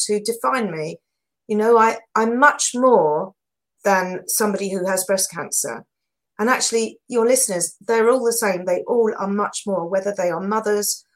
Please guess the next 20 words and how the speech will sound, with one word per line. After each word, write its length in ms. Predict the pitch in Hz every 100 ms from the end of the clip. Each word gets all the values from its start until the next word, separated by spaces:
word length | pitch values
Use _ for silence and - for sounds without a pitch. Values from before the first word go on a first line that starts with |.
| _
or 100 | 185
wives, 540 | 175 196 196 190 - -
or 160 | 165 156
they 120 | 170
have 180 | 185 185
a 60 |
fantastic 560 | 180 190 196 214 208 -
job 300 | 196 196 185 - _ _ _
or 120 | 175
career 560 | - 196 190 185 185 -
or 280 | 165 165 170 -
small 340 | - 214 202
business 440 | 208 202 185 180
or 200 | - 156 - _ -
large 320 | 208 247 -
business 380 | 170 170 160 151
that 160 | -
they 140 | 165 165
run. 300 | 151 160 185 _ _ _ _ _ -
Um, 420 | 214 214 220